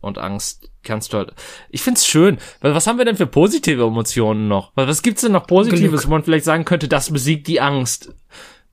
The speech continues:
Speaker 2: Glück.
Speaker 1: Mut?
Speaker 2: Glück, Glück.
Speaker 1: Aber ist, ist, ist Glück nicht auch, also da reden wir von Freude, oder nicht?
Speaker 2: Äh, ja, aber wenn du Glück verspürst, es gibt Menschen, wenn die Glück verspüren, also so richtiges Glück, die sind, äh,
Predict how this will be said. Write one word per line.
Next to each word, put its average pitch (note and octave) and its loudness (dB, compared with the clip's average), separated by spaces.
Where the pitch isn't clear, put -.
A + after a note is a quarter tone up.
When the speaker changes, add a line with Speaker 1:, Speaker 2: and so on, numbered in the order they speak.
Speaker 2:
Glück. E3 0
Speaker 1:
Mut? A#3 4
Speaker 2:
Glück, - -8
Glück. D4+ -6
Speaker 1:
Aber G#2+ -4
ist, - -6
ist, - -10
ist - -8
Glück G#2+ -4
nicht C3+ -2
auch, - -8
also A2+ -4
da - -14
reden A#2 -2
wir D#3+ 0
von A2+ -4
Freude, F2 -4
oder E2 -12
nicht? - -20
Speaker 2:
Äh, F#3+ -4
ja, G3+ 0
aber C#3 -4
wenn E3+ -4
du F3 -4
Glück F3 -4
verspürst, - -6
es - -8
gibt B3+ -6
Menschen, C#4+ -4
wenn A#3 -2
die G#3 -8
Glück F#3+ -6
verspüren, A3+ -2
also C#3+ -8
so C3+ -8
richtiges E3+ -8
Glück, F3+ -4
die D3+ -14
sind, D#3+ -14
äh, - -16